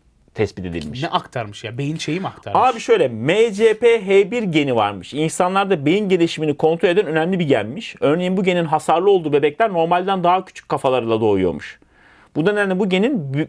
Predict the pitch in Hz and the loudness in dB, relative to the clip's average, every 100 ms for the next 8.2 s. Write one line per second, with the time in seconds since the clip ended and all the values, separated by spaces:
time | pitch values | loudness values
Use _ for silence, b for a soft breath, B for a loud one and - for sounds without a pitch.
0 | _ 135 165 214 185 175 - 175 226 175 | _ -4 -2 0 0 0 0 -2 0 0
1 | - 180 185 151 131 123 143 151 185 269 | -2 2 2 2 -4 -6 -4 0 0 0
2 | - 127 139 147 170 160 156 175 175 175 | -4 -4 0 0 0 0 0 -2 0 -2
3 | 165 160 160 165 175 196 170 160 160 160 | -2 -2 -2 -2 0 0 0 0 2 2
4 | 135 107 - - 101 101 95 95 95 92 | 0 -6 -10 -8 -6 -2 0 2 0 0
5 | 92 92 87 82 80 76 - _ - 123 | -2 -4 -4 -4 -4 -6 -8 _ -20 -16
6 | 117 101 87 B B B 139 220 - 196 | -16 -18 -20 B B B 0 0 -2 -2
7 | 240 226 208 196 185 165 139 170 247 185 | 0 0 0 0 0 0 0 0 0 -2
8 | 180 | 0